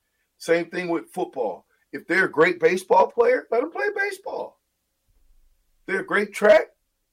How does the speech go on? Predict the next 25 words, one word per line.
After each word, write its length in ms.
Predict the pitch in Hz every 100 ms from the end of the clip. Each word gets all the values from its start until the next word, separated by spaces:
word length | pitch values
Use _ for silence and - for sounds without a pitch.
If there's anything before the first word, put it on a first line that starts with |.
| _
let 100 | 226
them 100 | 494
play 200 | - 302 - _ _ _ _ _
whichever 520 | 180 202 240 240 247
sport 540 | - - 220 233 214 -
they're 120 | 185
the 180 | - -
best 360 | 165 208 - -
in. 320 | 220 233 247 _ _ _ _ -
They're 120 | 196
still 300 | - 226 247
gonna 220 | 220 196
excel 480 | 147 - - 214 247
at 180 | 120 110
that. 260 | 101 - _ _ _ _ _ _ _ _ -
But 180 | 170 156
I 100 | 170
think 360 | - 196 160 _ _ _
it 140 | 180 170
makes 300 | 170 185 -
them 200 | 156 123
well-rounded 840 | 160 180 151 147 175 170 135 123
and 160 | 127 -
understand 600 | 156 139 139 151 156 131
that 220 | 107